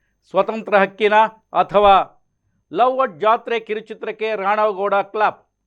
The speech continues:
ಭಾರತೀಯ ಜನತಾ ಪಕ್ಷದಿಂದ ಯಶವಂತಪುರ ವಿಧಾನಸಭಾ ಕ್ಷೇತ್ರ ಶಾಸಕ ಎಸ್ ಟಿ ಸೋಮಶೇಖರ್ ಅವರನ್ನ ಆರು ವರ್ಷಗಳ ಕಾಲ ಉಚ್ಚಾಟಿಸಿ ಆದೇಶ ಮಾಡಲಾಗಿದೆ. ಇದು ತಮಗೆ ಮುಂಚೆಯೇ ಗೊತ್ತಿತ್ತು, ಯಾವಾಗ ಮಾಡುತ್ತಾರೆ ಎನ್ನುವುದು ಗೊತ್ತಿರಲಿಲ್ಲ ಎಂದು ಸೋಮಶೇಖರ್ ಪ್ರತಿಕ್ರಿಯಿಸಿದ್ದಾರೆ. ಉಚ್ಚಾಟನೆಯಿಂದ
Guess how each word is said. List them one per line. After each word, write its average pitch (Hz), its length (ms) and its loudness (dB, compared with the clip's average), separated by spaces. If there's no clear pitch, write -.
ಭಾರತೀಯ 247 500 -4
ಜನತಾ 214 360 -4
ಪಕ್ಷದಿಂದ 208 480 -10
ಯಶವಂತಪುರ 202 500 -8
ವಿಧಾನಸಭಾ 196 420 -8
ಕ್ಷೇತ್ರ 196 380 -10
ಶಾಸಕ 190 400 -12
ಎಸ್ 196 160 -6
ಟಿ 190 140 -10
ಸೋಮಶೇಖರ್ 202 600 -10
ಅವರನ್ನ 185 300 -8
ಆರು 196 300 -2
ವರ್ಷಗಳ 190 340 -10
ಕಾಲ 175 240 -6
ಉಚ್ಚಾಟಿಸಿ 180 720 -10
ಆದೇಶ 185 420 -6
ಮಾಡಲಾಗಿದೆ. 180 480 -8
ಇದು 190 120 -4
ತಮಗೆ 202 300 -6
ಮುಂಚೆಯೇ 214 440 -6
ಗೊತ್ತಿತ್ತು, 190 500 -8
ಯಾವಾಗ 196 440 0
ಮಾಡುತ್ತಾರೆ 214 680 -2
ಎನ್ನುವುದು 196 280 -4
ಗೊತ್ತಿರಲಿಲ್ಲ 190 540 -6
ಎಂದು 185 160 -6
ಸೋಮಶೇಖರ್ 180 540 -10
ಪ್ರತಿಕ್ರಿಯಿಸಿದ್ದಾರೆ. 175 1120 -6
ಉಚ್ಚಾಟನೆಯಿಂದ 247 640 -4